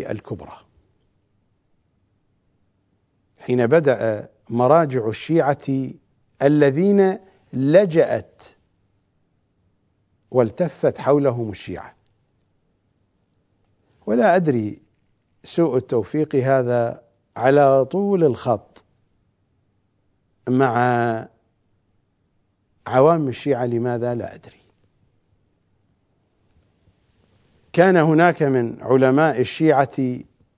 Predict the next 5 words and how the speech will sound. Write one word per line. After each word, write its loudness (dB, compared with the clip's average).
من 2
الذين 0
يدركون 0
وبفهم -2
صحيح -6